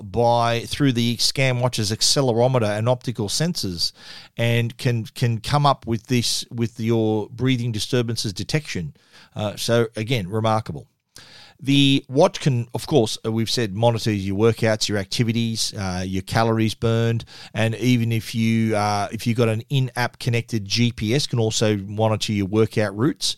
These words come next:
Uh, can monitor more than thirty activities too: walking, swimming, running, cycling. Of course, swimming, 'cause it's a diver's watch. It is waterproof.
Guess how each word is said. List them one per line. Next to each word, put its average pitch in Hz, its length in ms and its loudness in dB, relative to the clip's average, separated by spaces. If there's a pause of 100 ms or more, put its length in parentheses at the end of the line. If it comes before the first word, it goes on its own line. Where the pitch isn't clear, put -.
(340)
Uh, 117 200 4
can 127 200 2
monitor 143 340 4
more 131 220 4
than 117 120 2
thirty 156 680 2
activities 151 560 -2
too: 127 240 0
walking, 147 440 2
swimming, 143 400 0
running, 117 360 0
cycling. 113 400 0
Of - 100 -18
course, 185 220 4
swimming, 95 380 -2 (340)
'cause 110 160 0
it's 104 160 -2
a 110 40 2
diver's 123 440 6
watch. 104 260 -2
It 117 140 0
is 135 120 2
waterproof. 110 600 0